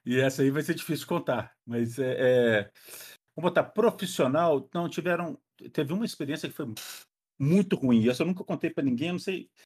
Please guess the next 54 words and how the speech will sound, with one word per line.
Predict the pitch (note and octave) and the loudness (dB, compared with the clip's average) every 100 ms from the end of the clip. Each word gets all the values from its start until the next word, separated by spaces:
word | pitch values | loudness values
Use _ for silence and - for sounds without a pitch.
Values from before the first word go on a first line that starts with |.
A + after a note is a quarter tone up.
| _ - | _ -6
É, | - D2+ F2+ G2 | -2 0 2 4
ela, | F3 | 4
ela | F3+ F#3 | 6 4
é, | F#3 E3 - | 4 2 2
é | |
como | - G3 | 2 0
é | G3 | 0
um, | C#3 | 0
é, | B2+ C#3+ | 2 2
é | C#3 | 4
uma | C3+ C3+ - | 2 0 0
anedótico, | C#3 C#3 A2 C3+ D#3+ - - B2 | 2 2 2 4 2 0 -12 -6
eu | |
não | B2+ | -4
vou | C3+ | -4
ter | C#3 D#3 | -4 -6
problema | D3 B2 C#3 | -4 -2 -2
nenhum | C3 C#3 | 0 -2
de | - | -4
contar | B2+ B2 | -6 -6
aqui | A#2+ | -4
agora, | A2 G#2+ A2 | -4 -2 -2
mas | A#2+ | -2
o | C3 | -2
caso | D#3 D3+ C#3+ | 2 2 0
foi | D#3+ | -4
o | |
seguinte. | - C3+ A#2+ A#2+ - | -4 0 0 0 -4
Sabe | - G3+ | -2 0
aquela, | G3+ F#3 C#3+ A2 - _ _ _ | 2 2 2 -2 -10 _ _ _
a, | - | -2
a, | A2+ A#2 A#2 | 2 2 2
o, | G#2 C#3 C#3+ C#3 | 2 2 2 4
o | |
lugar | C#3+ D3+ G3 | 4 4 2
que | D3 | 2
eu | |
tava | E3+ D#3+ | 2 2
era | D#3+ | 2
em | |
Cocoa | C#3 E3+ E3 | 2 0 0
Beach, | D3+ B2 A#2 - - | 0 0 -2 -8 -2
era | B2+ | 0
no | C3 | 0
Kennedy | B2 E3 D#3 C#3+ | -2 0 2 0
Space | C3+ C#3 C3+ | 0 0 0
Center, | - G#2+ F#2+ - | -2 -4 -6 -10
que | - | -10
fica | B2 C#3 C3+ C#3+ C#3 B2+ | -2 -2 0 2 4 4
onde | A#2+ C3 A#2+ C3+ | 4 0 -2 -2
os | A#2 A2 | -2 -2
lançamentos | B2+ - A#2 A#2+ A#2+ | -2 -2 -2 -2 -4
acontecem. | A#2+ A#2+ A2 G2+ - _ _ | -6 -6 -8 -10 -12 _ _
E | B2 B2+ A#2+ | -6 -4 -6